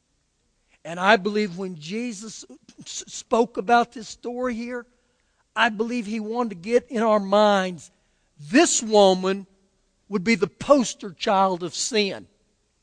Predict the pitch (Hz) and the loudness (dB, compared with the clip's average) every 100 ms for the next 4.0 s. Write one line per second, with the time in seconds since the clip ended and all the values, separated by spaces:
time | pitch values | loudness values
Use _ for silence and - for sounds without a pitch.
0 | _ _ _ _ _ - 180 240 233 208 | _ _ _ _ _ -16 2 4 4 2
1 | 226 240 233 233 226 226 233 226 240 - | 2 4 4 4 0 -2 -4 -2 -2 -4
2 | _ 202 220 214 226 185 202 185 202 180 | _ 2 2 2 2 4 2 2 0 0
3 | - 175 214 175 160 170 - 208 156 | -2 -4 0 2 0 -6 -8 -6 -6